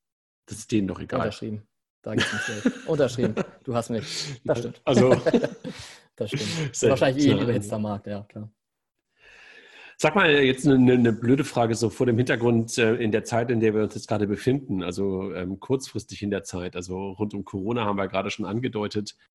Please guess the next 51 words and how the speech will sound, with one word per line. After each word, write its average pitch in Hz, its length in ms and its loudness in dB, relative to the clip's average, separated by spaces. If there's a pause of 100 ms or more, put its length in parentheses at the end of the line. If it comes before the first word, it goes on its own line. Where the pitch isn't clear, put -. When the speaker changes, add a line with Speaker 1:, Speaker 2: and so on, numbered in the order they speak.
(160)
Speaker 1:
Du 123 80 -6
hast 117 120 -2
gerade 107 180 0
gesagt, 104 300 -4
ihr 101 60 -12
seid 104 140 -4
in 101 120 -4
eurer, 104 560 -4
äh, 98 80 -8
Vorbereitung 113 600 -2
eurer 104 380 -4
Pre-Seed. 123 920 -6
Ist - 160 -16
ja 98 80 -8
immer 98 140 -6
Speaker 2:
Mhm. 101 40 -6
Speaker 1:
lustig, 117 280 -10
dass 92 220 -12
mittlerweile 101 380 -8
so 98 220 -6
Pre-Sachen 110 640 -8
immer 90 160 -8
noch, 92 240 -14
äh, 92 120 -16
bezeichnet - 460 -16
werden. 92 160 -6
Jochen, 101 240 -8
das 101 160 -8
war 104 140 -4
in 95 100 -12
unseren 113 340 -6
Zeiten 98 380 -10
noch 95 160 -12
anders, 104 440 -12
ne? 139 140 -10 (400)
Da 107 80 -2
hat 107 120 -4
man 107 80 -2
einfach 101 120 -8
eine 98 120 -6
Seed-Runde 104 500 -10
gemacht. 104 380 -12 (300)
Hast 123 180 -4
du 131 40 -4
gerade 120 160 2
ein 113 40 -4
Problem? 131 440 -2 (120)
Merkst 113 260 -4
du 147 60 -12
das 135 80 -6
schon? 185 240 -4